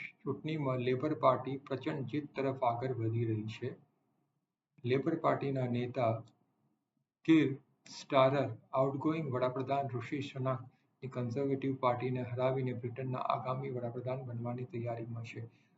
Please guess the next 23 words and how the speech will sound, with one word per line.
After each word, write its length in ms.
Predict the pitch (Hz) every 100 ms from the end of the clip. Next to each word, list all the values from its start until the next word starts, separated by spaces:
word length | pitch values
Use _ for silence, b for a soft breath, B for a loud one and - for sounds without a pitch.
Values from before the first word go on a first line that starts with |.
| -
અત્યાર 300 | - 156 160
સુધીના 400 | - 143 147 143
પરિણામોમાં 640 | 135 127 127 123 123 123
લેબર 280 | 120 120 139
પાર્ટીએ 540 | 131 120 107 120 143 - _ _ _ _
છસો 380 | - 135 - 156
પચાસમાંથી 800 | 151 123 131 131 - 139 120 175
ત્રણસો 400 | 175 131 117 -
છવ્વીસ 380 | 131 - 131 143
સીટો 500 | - 117 - 165 196 _ _ -
જીતી 300 | 120 - 120
છે. 340 | 110 120 - _ _ _ _ _ _ _ 151
છઠ્ઠો 260 | 160 165
પ્રશ્ન, 320 | 151 151 170
તાજેતરમાં 800 | 185 - 135 131 160 160 151 151 151
કયા 260 | 143 160
કેન્દ્રીય 480 | 160 139 135 139 147
મંત્રીએ 400 | 131 127 135 139
નિર્માણ 520 | 127 123 120 131 135
પોર્ટલ 380 | - 131 127 135
શરૂ 280 | - 123 117
કર્યું 320 | - 113 113
છે? 160 | -